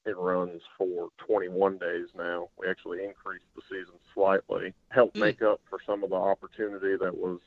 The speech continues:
Speaker 1: was lost when you implemented the, the one bird restriction during the first seven days of the season, something that's similar to, you know, what Missouri has in place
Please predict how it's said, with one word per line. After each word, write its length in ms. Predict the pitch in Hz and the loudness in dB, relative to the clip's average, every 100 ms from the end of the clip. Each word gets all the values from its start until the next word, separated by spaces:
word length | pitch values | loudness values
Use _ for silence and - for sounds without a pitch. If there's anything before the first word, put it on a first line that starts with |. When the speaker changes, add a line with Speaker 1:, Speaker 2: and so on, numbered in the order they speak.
| _ | _
Speaker 1:
was 140 | 95 90 | -6 0
lost 500 | 95 95 98 98 98 - - | 6 8 8 6 2 -12 -6
when 280 | 95 92 | -4 -2
you 400 | 92 92 90 90 - _ | -4 -4 -4 -6 -10 _
implemented 540 | 110 - 98 95 92 - | -6 -2 -2 0 -2 -2
the, 260 | 90 87 87 _ _ - | 0 0 -2 _ _ 0
the 60 | |
one 260 | 101 101 104 | 4 4 2
bird 300 | 95 95 98 | 2 2 2
restriction 560 | 90 - - 101 - 95 | -2 -10 -6 -6 -4 -6
during 220 | 90 90 | -2 -2
the 80 | 87 | -4
first 280 | - 95 - - | -2 -2 -2 -2
seven 300 | 92 87 87 | -2 -2 -6
days 240 | 90 87 - | -6 -6 -8
of 80 | 82 | -12
the 80 | - | -8
season, 380 | - 85 87 85 | -4 -4 -4 -4
something 260 | - 98 92 | -2 -2 0
that's 200 | 90 82 - | -2 -2 -4
similar 360 | 90 90 87 87 | -2 0 0 2
to, 180 | 90 95 | 0 -2
you 80 | 98 | -4
know, 60 | 92 | -2
what 180 | 92 | -2
Missouri 480 | 90 92 87 95 92 | 0 -2 2 4 4
has 240 | 95 92 85 | 4 2 2
in 140 | 90 | -4
place 440 | - 95 92 90 | 2 4 6 2